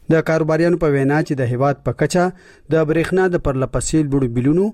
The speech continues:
او لوډ شیډینګ له امله خلک په زیاته کچه د سولر توانایي په لور مخه کوي، چې ورسره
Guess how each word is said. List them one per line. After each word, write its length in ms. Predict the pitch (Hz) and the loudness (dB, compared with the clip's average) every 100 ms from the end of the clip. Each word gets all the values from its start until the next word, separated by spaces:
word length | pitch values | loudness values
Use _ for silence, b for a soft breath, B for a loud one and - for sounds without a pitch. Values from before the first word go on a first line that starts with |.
| b b b | b b b
او 80 | 151 147 | 0 2
لوډ 200 | 151 - | 2 0
شیډینګ 300 | - 196 151 131 | -2 0 0 0
له 80 | |
امله 260 | 131 147 151 | 0 0 -2
خلک 380 | - 156 151 - | -2 0 -2 -2
په 100 | 131 | -2
زیاته 360 | 120 127 151 127 | -2 0 0 -2
کچه 300 | - 135 156 | -4 -2 -2
د 220 | 151 120 - | -2 -2 -2
سولر 280 | 120 135 | 0 0
توانایي 600 | 131 123 120 120 120 139 | 0 0 2 2 2 0
په 280 | 131 - 117 120 | 0 -2 0 2
لور 260 | 139 135 _ - 120 | 0 0 _ -6 -4
مخه 160 | 117 | -4
کوي، 320 | 101 104 104 - _ - | -4 -2 -2 -6 _ -6
چې 80 | 127 | -2
ورسره 460 | 120 110 131 143 | 0 0 0 0